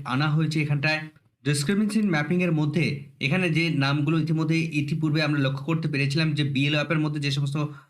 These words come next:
নামগুলো ছিল, সেখানে দুটি কালারে ডিনোট করা ছিল। একদিকে হালকা গ্রিন কালারের একটি অপশন ছিল এবং অন্যদিকে হোয়াইট কালারের বেশ কিছু নাম লক্ষ্য করা যাচ্ছিল।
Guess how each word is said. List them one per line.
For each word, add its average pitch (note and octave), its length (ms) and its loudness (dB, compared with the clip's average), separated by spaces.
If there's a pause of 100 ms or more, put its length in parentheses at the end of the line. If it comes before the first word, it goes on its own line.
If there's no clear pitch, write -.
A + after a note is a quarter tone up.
(140)
নামগুলো C3+ 360 0
ছিল, C#3+ 200 0 (300)
সেখানে D#3+ 240 0
দুটি D3+ 300 0
কালারে D3+ 280 0
ডিনোট C#3+ 320 -2
করা C#3+ 180 0
ছিল। C#3+ 280 -2 (340)
একদিকে D3 560 -2 (220)
হালকা C#3+ 300 0
গ্রিন C#3+ 340 0
কালারের D3+ 280 0
একটি C#3+ 460 -2 (180)
অপশন C#3 400 -2
ছিল C#3 180 0
এবং D3+ 220 2
অন্যদিকে C#3 380 2 (600)
হোয়াইট D3 260 -2
কালারের D3+ 480 0 (160)
বেশ C#3 180 0
কিছু C#3+ 180 2
নাম C3 240 2
লক্ষ্য B2 220 -2
করা A#2+ 180 0
যাচ্ছিল। A2+ 320 -2